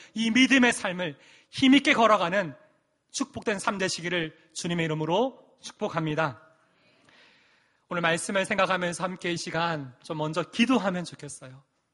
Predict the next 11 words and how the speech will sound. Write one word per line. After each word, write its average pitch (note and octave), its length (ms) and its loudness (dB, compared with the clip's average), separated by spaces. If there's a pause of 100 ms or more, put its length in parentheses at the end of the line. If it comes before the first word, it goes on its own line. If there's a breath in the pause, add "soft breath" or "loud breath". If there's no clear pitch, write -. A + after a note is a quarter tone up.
(960 soft breath)
어, B2 160 -18
사랑하는 E3 280 -4
여러분, D3+ 460 -4 (1800)
지금 E3 260 -12
오늘 F3+ 140 -4
이 F3 60 -6
시간 D#3+ 440 -4
예배 D#3+ 280 0
자리로 D3+ 300 -4
나올 D3 380 -2
때 D3 440 -8